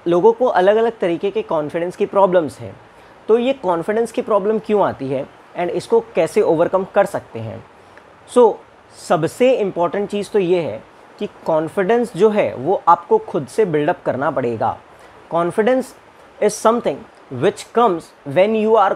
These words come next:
conf-, when you are, uh, when you trust your own potential। So the important thing is कि आपने जो सीखा है, आप जो कर रहे हो, आपका जो वर्क है, उस पे आपको भरोसा रखना पड़ेगा कि यार मैं ये कर रहा हूँ तो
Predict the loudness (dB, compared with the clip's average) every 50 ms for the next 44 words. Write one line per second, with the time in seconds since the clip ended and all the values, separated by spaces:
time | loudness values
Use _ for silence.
0 | -2 -2 -2 -2 -2 -4 -8 -8 -8 -6 -2 0 0 0 2 4 4 4 4 4
1 | 2 -2 -2 0 -2 -2 0 0 -2 -2 0 2 2 2 0 0 -2 -2 -2 0
2 | -2 -2 -4 -4 -4 -4 -6 -4 -4 -2 -4 -4 -6 -6 -8 -8 -8 -8 -12 -16
3 | -20 -20 -20 -20 -20 -20 -6 -4 0 2 2 2 0 0 0 0 0 0 0 -4
4 | -2 0 0 0 0 0 0 -2 -4 0 2 2 2 2 0 -4 -4 -2 -2 -4
5 | -4 -4 -8 -8 -4 0 2 2 2 0 -4 -8 -4 -4 -4 -4 -2 -2 -4 -4
6 | -2 2 2 2 4 4 2 2 2 0 -2 -4 -8 -10 -14 -20 -20 -20 -8 -6
7 | -6 -6 0 0 0 2 2 2 2 2 0 -2 -12 -14 -6 0 2 2 2 2
8 | 0 -6 -12 -12 -14 -18 -20 -20 -20 -12 -12 -12 -8 -2 0 0 0 2 2 0
9 | 0 2 0 -2 -2 0 2 2 2 2 0 -2 -4 -4 -2 -2 -2 -2 -2 0
10 | 2 4 4 4 4 2 0 0 -2 0 0 0 0 0 0 -2 -2 -2 -2 -4
11 | -10 -18 -20 -20 -20 _ -20 -20 -20 -20 -20 -20 -20 -20 -20 -20 -20 -20 -20 -4
12 | 0 0 0 0